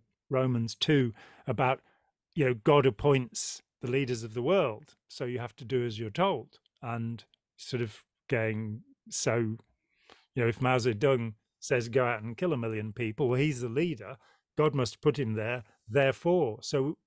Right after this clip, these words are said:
we come into terrible places where authoritarians are able to create cultic belief, and people will do things that, that are, well,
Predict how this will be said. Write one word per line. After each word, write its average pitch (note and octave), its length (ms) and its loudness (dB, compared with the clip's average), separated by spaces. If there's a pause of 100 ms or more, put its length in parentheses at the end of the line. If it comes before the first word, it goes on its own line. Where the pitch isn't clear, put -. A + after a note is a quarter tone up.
we D3 120 -2
come F#3 240 0
into C3+ 520 2 (1000)
terrible G3 360 0
places D3+ 720 -4
where A#2+ 400 -6 (580)
authoritarians C3 760 0
are A#2 100 -6
able A#2 380 -4
to A2+ 460 0 (680)
create C3+ 680 2 (600)
cultic C3 420 -4
belief, B2 640 -2 (380)
and C3+ 180 0
people D3 340 2
will B2+ 140 0
do D3 180 2
things B2+ 480 -4
that, G3 140 -6 (140)
that C3 120 -2
are, B2+ 360 2 (800)
well, C3 160 -2